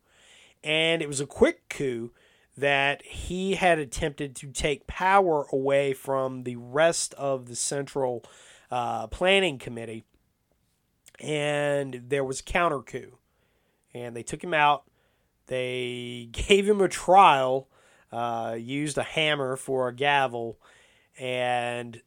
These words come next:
uh, literally executed him right there. Uh, it's, it's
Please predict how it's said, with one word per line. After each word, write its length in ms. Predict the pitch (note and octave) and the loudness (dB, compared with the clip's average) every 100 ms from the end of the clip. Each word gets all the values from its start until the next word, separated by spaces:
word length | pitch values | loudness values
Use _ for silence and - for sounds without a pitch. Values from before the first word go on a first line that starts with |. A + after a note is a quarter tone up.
| - | -4
uh, 400 | B2+ A#2+ A2+ A#2 D#3 C#4 E4+ _ _ _ _ | -4 -4 -8 -12 -20 _ -20 _ _ _ _
literally 680 | D#3 C#3+ D3+ D3+ D3 D3 C3+ | -16 -6 -2 0 2 0 0
executed 580 | C#3 - C3 C#3+ C3 A#2+ | -2 -4 -8 -6 -6 -8
him 200 | A2+ G#2+ _ _ _ _ - - | -10 -16 _ _ _ _ -20 -6
right 300 | D3 C#3 C3 | 0 0 0
there. 280 | C#3 A#2 - - - - - _ | -4 -4 -14 -20 -20 -20 -20 _
Uh, 320 | B2 A#2 A2+ A2 | -4 -4 -4 -8
it's, 320 | C#3 C3+ - | -16 -16 -12
it's 380 | C#3+ A#2+ - - | -10 -4 -4 -4